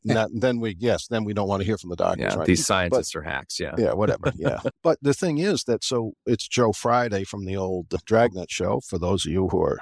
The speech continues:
Speaker 1: a hundred years old, you know, where he used to say, "Just the facts, ma'am, just the facts," when he was a cop interviewing people.
Speaker 2: Mm-hmm.
Speaker 1: And this idea that if we have the facts, I'll figure out the meaning.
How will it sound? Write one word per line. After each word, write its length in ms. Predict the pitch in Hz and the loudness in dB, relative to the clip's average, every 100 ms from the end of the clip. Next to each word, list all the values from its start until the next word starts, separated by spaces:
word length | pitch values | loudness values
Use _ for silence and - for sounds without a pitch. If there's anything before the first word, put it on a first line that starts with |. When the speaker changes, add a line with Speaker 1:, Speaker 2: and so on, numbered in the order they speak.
| - | -6
Speaker 1:
a 60 | - | 0
hundred 280 | 104 92 90 | 2 2 2
years 220 | 95 87 | 2 4
old, 280 | 117 110 101 _ _ _ - | 4 2 -2 _ _ _ -4
you 60 | |
know, 40 | 98 | 0
where 100 | 98 | 2
he 60 | |
used 140 | 107 - | 2 0
to 80 | |
say, 180 | - 95 | 0 0
"Just 220 | 90 110 | 2 0
the 60 | - | 0
facts, 320 | 113 98 - | 0 2 0
ma'am, 240 | 90 90 82 | -4 -4 -2
just 200 | 101 - | -2 -2
the 60 | - | 0
facts," 400 | - 87 - - | 2 2 0 -8
when 120 | 85 | -8
he 40 | |
was 140 | 87 - | -6 -4
a 60 | |
cop 320 | - 95 - | 2 2 2
interviewing 460 | 101 110 90 - - | 0 -2 -4 -6 -4
people. 380 | - 82 - - _ _ - | -2 -2 -4 -16 _ _ -8
Speaker 2:
Mm-hmm. 120 | - 117 | 2 6
Speaker 1:
And 240 | 107 107 | 6 4
this 240 | 135 123 - | 2 2 2
idea 440 | 110 101 113 117 | -2 -2 -2 -2
that 180 | 101 95 | -2 -4
if 120 | 90 | -4
we 160 | 120 170 | -4 -2
have 220 | 170 147 | -4 -4
the 80 | - | -6
facts, 640 | - 123 82 - - - _ _ _ _ _ - | -2 2 2 0 -6 -10 _ _ _ _ _ 0
I'll 160 | 117 127 | 4 4
figure 400 | - 113 104 92 | 2 -2 0 0
out 180 | 82 | 0
the 80 | - | -2
meaning. 340 | 87 90 69 | -6 -4 -4